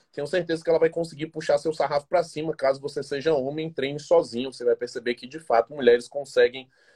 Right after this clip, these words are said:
bater de pau a pau até um certo nível dentro do treinamento de membros inferiores. E eu acho isso muito importante pra que quebre um tabu, pra que você tenha uma melhor visão disso,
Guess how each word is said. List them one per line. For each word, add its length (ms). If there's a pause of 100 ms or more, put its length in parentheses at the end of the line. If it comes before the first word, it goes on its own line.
(260)
bater 360
de 120
pau 220
a 60
pau 220
até 180
um 100
certo 420
nível 420
dentro 220
do 120
treinamento 460
de 80
membros 360
inferiores. 720 (640)
E 180
eu 180
acho 220
isso 160
muito 280
importante 540
pra 120
que 320
quebre 280
um 60
tabu, 480
pra 160
que 100
você 260
tenha 200
uma 160
melhor 320
visão 380
disso, 580